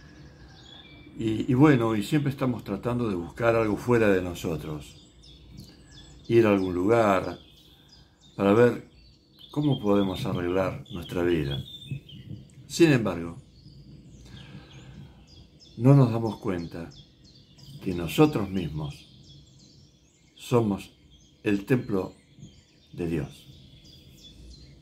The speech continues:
el templo de lo sagrado. Esa esencia fundamental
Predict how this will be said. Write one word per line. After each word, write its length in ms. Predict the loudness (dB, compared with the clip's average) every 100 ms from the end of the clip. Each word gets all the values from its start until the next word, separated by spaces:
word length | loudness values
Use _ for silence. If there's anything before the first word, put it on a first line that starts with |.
| -20 -20 -20 -20 -20 -20 -20 -20 -20 -20 -18 -8
el 140 | -2
templo 260 | 4 6 6
de 60 | 4
lo 100 | 0
sagrado. 680 | -4 -2 0 0 -2 -6 -12 -20 -20 -18 -18 -20 -20 -20 -20 -20 -20 -14 -14 -16 -16 -14 -14 -20 -16 -16 -16 -10
Esa 340 | -4 2 4 4
esencia 480 | 4 2 2 0 -4
fundamental 960 | 0 2 2 2 -2 -4 -4 -4 -6